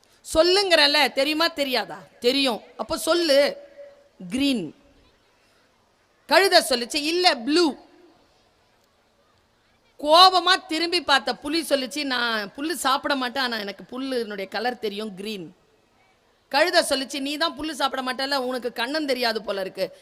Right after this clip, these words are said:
நான் சொல்றேன், நான் சாப்பிட்ட புல்லு, நான் இது வரைக்கும் சாப்பிட்டுட்டு இருக்கிற புல்லு ப்ளூ தான்." ரெண்டு பேரும் சண்டை,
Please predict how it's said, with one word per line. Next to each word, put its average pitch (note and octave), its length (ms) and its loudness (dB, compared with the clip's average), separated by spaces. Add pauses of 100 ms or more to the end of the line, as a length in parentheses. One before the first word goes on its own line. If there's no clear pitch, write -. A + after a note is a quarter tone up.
(140)
நான் A#3+ 260 -2
சொல்றேன், C#4+ 340 0
நான் A#3 220 -2
சாப்பிட்ட C4+ 500 -2
புல்லு, C#4 300 -4 (260)
நான் A#3 180 -2
இது A3 180 -6
வரைக்கும் D4+ 320 -2
சாப்பிட்டுட்டு C#4 360 -2
இருக்கிற B3+ 220 -6
புல்லு D4+ 380 -4 (320)
ப்ளூ C#4 220 0
தான்." C#4+ 260 4 (2750)
ரெண்டு D#4+ 400 -2
பேரும் D#4 300 0
சண்டை, D4 520 -2